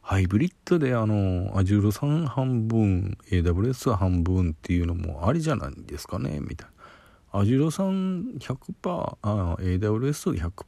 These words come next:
パーっていうのは、まあ、運用的にもありかもしれないですけれども、難しいですよ、みたいな感じで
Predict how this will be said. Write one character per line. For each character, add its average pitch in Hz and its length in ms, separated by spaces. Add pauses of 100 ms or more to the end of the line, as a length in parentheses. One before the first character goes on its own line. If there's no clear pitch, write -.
パ 120 160
ー - 80
っ - 100
て - 100
い 95 40
う - 20
の 87 80
は、 80 60
ま 107 320
あ、 - 60 (420)
運 92 180
用 87 220
的 98 240
に 180 80
も 151 200
あ 156 60
り 175 80
か - 140
も 98 120
し - 160
れ 85 100
な - 140
い 151 80
で 117 140
す - 100
け - 160
れ 95 80
ど 87 120
も、 85 300 (920)
難 80 320
し 143 180
い 165 40
で 147 120
す - 140
よ、 95 200
み 92 120
た 85 140
い - 20
な 78 100
感 78 220
じ 78 120
で 73 160